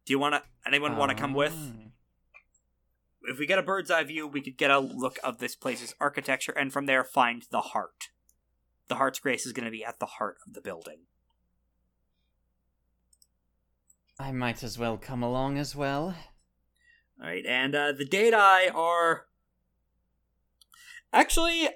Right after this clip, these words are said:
Speaker 1: as this is happening, Gavel gets an infallible messenger.
Speaker 2: Oh, lovely.
Speaker 1: Uh, it's, it's, uh, with, uh, Stargazer's voice, as per before. "There's a squadron of demons cir-, encircling this building. There's a third party involved."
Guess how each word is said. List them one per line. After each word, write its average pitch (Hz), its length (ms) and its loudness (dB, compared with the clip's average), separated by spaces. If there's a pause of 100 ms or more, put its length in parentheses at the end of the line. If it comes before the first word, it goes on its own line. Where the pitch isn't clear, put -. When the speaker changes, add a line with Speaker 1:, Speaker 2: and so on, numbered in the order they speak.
(120)
Speaker 1:
as 285 200 6
this 285 140 -2
is - 80 -8
happening, 247 380 4
Gavel 214 320 6
gets 214 220 -2
an 202 80 -2
infallible 175 480 4
messenger. 180 560 2 (1400)
Speaker 2:
Oh, 226 480 2 (300)
lovely. - 500 -2
Speaker 1:
Uh, 170 220 6 (200)
it's, 175 300 2
it's, 180 360 0
uh, 165 240 8
with, 156 300 4
uh, 143 120 2
Stargazer's 156 720 0
voice, 139 340 2
as 135 160 -2
per 156 140 -2
before. 143 480 0 (520)
"There's 113 280 -4
a - 20 -8
squadron 120 460 -6
of 104 100 -12
demons 98 420 -10
cir-, - 320 -6
encircling 107 600 -6
this 92 120 -12
building. 92 500 -8
There's 104 200 -6
a 107 60 -4
third 104 280 -4
party 95 320 -4
involved." 90 520 -10